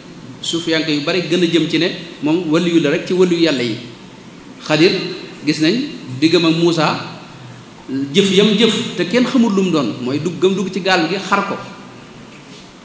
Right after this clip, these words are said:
Xam nga loolu sikk la, moo tax loolu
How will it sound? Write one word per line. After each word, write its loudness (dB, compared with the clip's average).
Xam -8
nga 4
loolu 4
sikk 4
la, 2
moo 2
tax 0
loolu 2